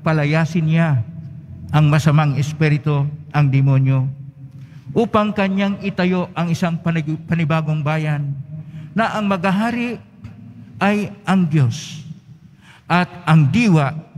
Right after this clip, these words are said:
na siyang magpapakilos sa atin ay ang diwa ng Diyos, ang Espiritu Santo, Pneuma Toteo.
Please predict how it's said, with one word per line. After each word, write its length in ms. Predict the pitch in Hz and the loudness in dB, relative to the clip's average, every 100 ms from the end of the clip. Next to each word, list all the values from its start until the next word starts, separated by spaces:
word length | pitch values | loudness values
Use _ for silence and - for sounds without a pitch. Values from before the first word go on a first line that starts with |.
| - - 151 | -16 -4 2
na 80 | 160 | 2
siyang 560 | - 180 170 143 117 - - - | 2 -2 0 -2 -2 -6 -16 -8
magpapakilos 960 | - 151 143 151 151 156 170 156 147 - | 0 0 2 0 0 0 2 2 0 -2
sa 160 | 143 151 | -2 -2
atin 480 | 143 139 123 123 127 - - - - - - - - | 0 2 2 0 -4 -12 -20 -20 -20 -20 -20 -20 -2
ay 160 | 151 151 135 | 0 2 4
ang 160 | 131 | 4
diwa 480 | 117 190 190 185 - | 4 2 2 0 2
ng 160 | 170 170 | 4 6
Diyos, 560 | 151 113 - - - - - - - - - - - - - | 6 4 2 -6 -12 -12 -16 -18 -20 -20 -20 -20 -20 -6 2
ang 240 | 170 170 | 4 4
Espiritu 560 | 160 - 185 220 220 196 | 0 0 0 0 -2 -4
Santo, 480 | 165 180 151 - 123 110 113 - - - - - - - - - - - | 0 0 0 0 0 0 -6 -12 -18 -20 -20 -20 -20 -20 -20 -20 -6 2
Pneuma 360 | 156 214 202 196 | 4 4 4 2
Toteo. 480 | 185 165 151 120 | 0 2 4 6